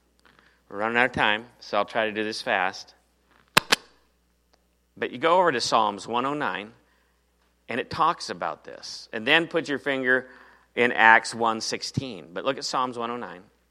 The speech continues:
It prophesies about one who would leave his office. And your office is your call. We'll just start in verse one. It says, "Hold not thy peace, O God,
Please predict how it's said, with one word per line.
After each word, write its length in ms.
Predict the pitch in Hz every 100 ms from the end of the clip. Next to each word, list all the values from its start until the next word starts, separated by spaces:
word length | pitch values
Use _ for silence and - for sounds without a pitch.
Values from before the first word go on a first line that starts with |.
| _ _ _ _ _ _ _ _ _ _ _ _
It 180 | 131 -
prophesies 1200 | - 170 180 143 - - 87 80 76 - - - _ _ _ _ _ _ _ _ _
about 320 | - 98 101 87
one 360 | 120 98 87 - _ _ _ _ _ _ _ _ _ _ _ _ _ _ _ _ _ _ _
who 140 | -
would 160 | 113 98
leave 200 | 113 107
his 120 | 101
office. 800 | 104 110 - 78 - - - -
And 80 | 107
your 120 | 107
office 360 | 123 135 123 -
is 140 | 101
your 80 | 92
call. 420 | - 101 82 - - - - - - - _ _ _ _ _ _ -
We'll 100 | 165
just 100 | 165
start 260 | 156 135
in 120 | 101
verse 220 | 101 117 -
one. 140 | 104
It 80 | 95
says, 200 | 117 104
"Hold 260 | 135 165
not 160 | 139 113
thy 100 | 101
peace, 300 | - 107 -
O 60 | 98
God, 360 | 92 95 101